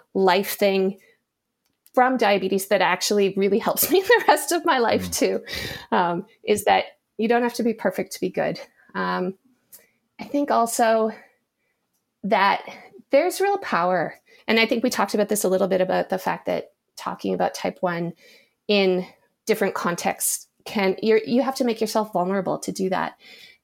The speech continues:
Speaker 1: And that's okay, because there are people out there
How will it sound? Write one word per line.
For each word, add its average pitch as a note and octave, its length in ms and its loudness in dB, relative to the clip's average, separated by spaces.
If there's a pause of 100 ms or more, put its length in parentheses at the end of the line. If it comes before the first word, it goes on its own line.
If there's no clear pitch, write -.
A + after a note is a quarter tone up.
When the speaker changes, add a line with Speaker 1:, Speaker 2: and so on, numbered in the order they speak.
(140)
Speaker 1:
And G#3+ 420 0 (220)
that's A3+ 200 -6
okay, A#3+ 580 -4 (680)
because B3 380 0
there A#3 120 2
are A3+ 100 4
people C4+ 300 -2
out B3+ 180 0
there D3+ 380 -2